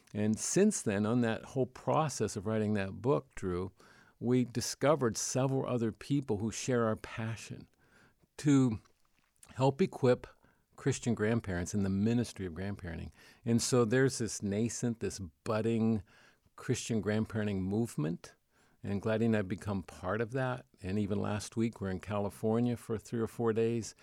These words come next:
meeting with fifteen or twenty other church leaders to pray and to plan.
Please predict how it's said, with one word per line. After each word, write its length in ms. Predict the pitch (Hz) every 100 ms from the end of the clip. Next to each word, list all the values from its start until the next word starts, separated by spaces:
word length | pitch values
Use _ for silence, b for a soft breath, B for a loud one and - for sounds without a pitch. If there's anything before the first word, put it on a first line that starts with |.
| b b -
meeting 320 | 110 117 113
with 100 | 107
fifteen 500 | - 120 - - 120
or 80 | 110
twenty 360 | - 113 107 104
other 180 | 107 101
church 380 | - 113 -
leaders 500 | 101 110 117 117 104 -
to 140 | 95
pray 560 | - - 127 123 120 107
and 120 | 82
to 40 | -
plan. 580 | - 120 117 120 120